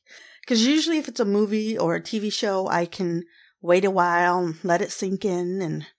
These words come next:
watch the makings of and, you know, tell myself, "Okay, it's just a show. It's just a movie.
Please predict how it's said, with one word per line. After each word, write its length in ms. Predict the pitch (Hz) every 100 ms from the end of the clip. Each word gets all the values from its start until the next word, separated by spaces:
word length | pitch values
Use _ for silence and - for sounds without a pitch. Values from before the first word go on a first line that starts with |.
| _ _ _
watch 300 | 156 180 -
the 80 | 202
makings 640 | 202 208 208 208 196 190
of 520 | 196 190 185 196 196
and, 280 | 165 160 160 - _ _ _ -
you 100 | 180
know, 320 | 175 175 165 - - _ _
tell 180 | - 196
myself, 400 | 190 185 180 175
"Okay, 340 | 175 - 185 208
it's 180 | -
just 200 | - 156
a 40 | -
show. 560 | - 220 214 220 226 233 - -
It's 180 | 165 -
just 220 | 143 156
a 40 | 151
movie. 680 | 165 208 208 220 220 220